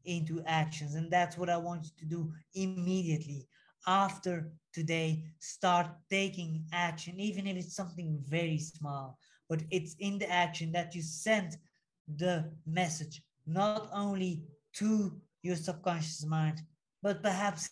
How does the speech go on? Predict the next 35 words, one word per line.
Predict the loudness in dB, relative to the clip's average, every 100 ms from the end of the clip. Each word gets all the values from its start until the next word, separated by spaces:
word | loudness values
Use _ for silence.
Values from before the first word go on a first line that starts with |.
| -4
even | -4 -4 -2
to | -2
the | 0
universe | 0 0 2 0 0 -8 0
and | 2 2
to | 2
other | 4 4
people, | 2 0 0 0
that | 2 2 0
you | -4
mean | -2 -2
what | -4 -4
you | -4
say, | -2 0 2 0 -4 -16 _
that | -4 -2 -2
you | 0 2
are, | 4 4 2
are | 2 2 4
becoming | 2 -2 -4 -4
the | -4
person | -2 -4 -4 -8 -12 _ _ -2
that | -2 0
you | -2
are | -2 0
aiming | 2 2 2 0
to | 0
become, | -4 -4 -6 -6 _ _
and | -2 0 0 4
that | 4 4 0
you | 2 2 2
are | 6 8 6 2 -8 _ _ _ _ 0
all | 4 4 2
you | -2
can | -4 -4
be. | -4 -8 -12